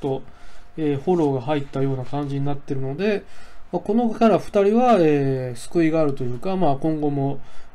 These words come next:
えー、ビーエルをやってくれるんじゃないかと思うんですけど、うん、まあ、とにかく、えー、女性キャラが悲惨な目に遭う、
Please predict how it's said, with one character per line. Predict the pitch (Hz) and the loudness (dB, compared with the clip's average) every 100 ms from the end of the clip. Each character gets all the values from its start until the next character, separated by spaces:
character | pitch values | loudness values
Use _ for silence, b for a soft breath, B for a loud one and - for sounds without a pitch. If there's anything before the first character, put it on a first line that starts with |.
| - | -2
え | 156 143 139 131 131 131 | 0 2 2 2 2 0
ー、 | |
ビ | 143 147 | 0 2
ー | |
エ | 139 | 2
ル | 139 135 | 2 0
を | |
や | 131 | -2
っ | |
て | 147 | -2
く | 147 | -2
れ | 151 | 0
る | 147 | 0
ん | 139 | 0
じ | 127 | 0
ゃ | |
な | 127 | 0
い | 120 | 0
か | 123 | -2
と | 117 | -4
思 | 120 127 120 | -6 -4 -2
う | |
ん | 113 | -2
で | 113 | -4
す | - | -8
け | 135 | -4
ど、 | 160 196 202 B B B B - | 0 0 0 B B B B -4
う | 160 | -4
ん、 | 151 139 139 | -2 -2 -2
ま | |
あ、 | 165 | -4
と | - | -4
に | 285 269 | -4 0
か | 285 | -2
く、 | 277 | 0
え | 226 180 180 165 | 0 0 0 2
ー、 | 151 | 2
女 | 170 | 0
性 | - 190 | 2 0
キ | 185 | 2
ャ | 180 | 2
ラ | |
が | 180 | 2
悲 | 170 | 0
惨 | - 165 | 0 0
な | 160 | 0
目 | 156 151 | 0 0
に | 135 | 0
遭 | 131 165 220 | 2 2 2
う、 | 190 | 0